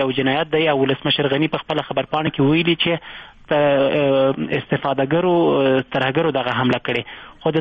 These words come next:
طالبانو ویاند ذبیح الله مجاهد د یوې اعلامیې په خپرولو سره ویلي چې په دغه حمله کې دوی هیڅ ډول لا-، لاسوهنه یا لا-، لاس نه لري او ویلي دي چې دغه حمله یوه دس-، دغه حمله یوه دسیسه وه او د دغه دسیسې هدف د افغانانو ترمنځ د تفرقې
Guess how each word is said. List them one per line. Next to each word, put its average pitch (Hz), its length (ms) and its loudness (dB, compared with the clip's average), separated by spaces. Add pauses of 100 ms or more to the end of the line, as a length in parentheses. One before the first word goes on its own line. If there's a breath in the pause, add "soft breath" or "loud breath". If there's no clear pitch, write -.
طالبانو 180 400 0
ویاند 175 320 0
ذبیح 151 180 0
الله 165 180 0
مجاهد 156 480 0
د 156 40 -6
یوې 143 200 2
اعلامیې 139 320 0
په 127 100 -4
خپرولو 139 460 0
سره 139 120 0
ویلي 151 280 2
چې 156 200 -4
په 143 60 -2
دغه 147 300 -4
حمله 139 240 0
کې 151 200 -4
دوی 160 120 4 (100)
هیڅ - 160 -4 (220)
ډول 135 220 2 (220)
لا-، 139 200 2
لاسوهنه 135 680 0 (240)
یا 135 100 2
لا-، 131 260 2
لاس 143 220 2 (100)
نه 143 120 2
لري 170 300 2 (500 loud breath)
او 143 120 2
ویلي 160 200 4
دي 151 120 0
چې - 120 -4 (100)
دغه 160 120 -2 (120)
حمله 156 300 0
یوه 151 140 2
دس-، 131 460 -2
دغه 147 260 0
حمله 135 380 0
یوه 135 140 0
دسیسه 127 440 -2
وه 170 160 0 (380 loud breath)
او 135 100 2
د 143 200 0
دغه 156 200 0
دسیسې - 260 -4 (120)
هدف 147 300 -2
د 139 40 -4
افغانانو 139 480 0
ترمنځ 147 440 0 (600 loud breath)
د - 40 0
تفرقې 139 640 0